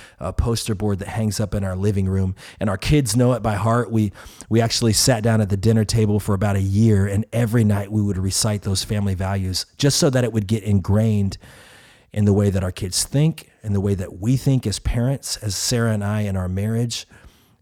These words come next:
Uh, we have to have core values that we live by, and they're all rooted in the Bible. They're all rooted in the person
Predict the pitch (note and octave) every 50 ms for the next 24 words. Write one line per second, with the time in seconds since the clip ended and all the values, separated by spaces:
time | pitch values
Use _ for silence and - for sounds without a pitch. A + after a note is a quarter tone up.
0 | - - E2+ F2 G2 A2 A2 A#2+ B2+ B2 - A#2+ A2+ A#2 A2 G2+ - - B2+ G#2+
1 | G2 G#2 A2 A#2+ A#2 G#2 F#2 G2+ G2+ F#2 G2+ F#2+ F#2+ G2 A2 A#2+ A#2 G2+ G2+ F2
2 | E2+ F#2 F#2+ F2+ F#2+ F#2 - G#2+ A2 A2 G2+ G#2 G#2 G2+ F#2+ G2 F#2 - - -
3 | - - - - - - _ _ - G2 F#2+ F#2 F2 F2 F2 F2 F2+ F2 F2+ F#2
4 | F#2+ F2+ F2+ G#2 G#2 G#2 F#2+ G2+ G2 F#2+ F#2+ F#2 F2 F#2+ - G2+ G2 F#2 F#2 F2
5 | F2+ - - - G#2 G2+ G2 - - F#2 F2+